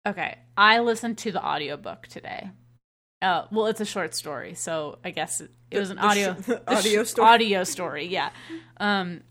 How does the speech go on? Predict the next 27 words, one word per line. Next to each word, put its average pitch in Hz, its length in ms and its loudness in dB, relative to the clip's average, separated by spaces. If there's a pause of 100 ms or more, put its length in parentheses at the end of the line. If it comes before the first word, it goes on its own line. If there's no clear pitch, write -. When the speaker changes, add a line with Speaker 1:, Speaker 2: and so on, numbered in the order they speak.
Speaker 1:
I 208 100 2
highly 220 380 2
recommend 196 520 -2
it, 208 140 -2
actually. 277 640 -4
It's 202 280 -6 (100)
just - 220 -10
on 262 160 -4
YouTube 170 440 -10
for - 120 -16
free, - 380 -16 (260)
'cause 180 140 -10
it's 185 180 -10
in, 196 100 -6
like, 196 180 -6
public 175 360 -6
domain 151 460 -12
now. - 320 -14 (260)
Speaker 2:
Sure, 196 400 -6
yeah, 165 180 -8
yeah. 185 120 -6
Speaker 1:
But 202 260 2 (120)
I 214 100 0
listened 277 280 -2
to 277 100 -2
it 226 80 -2
today. 190 440 -4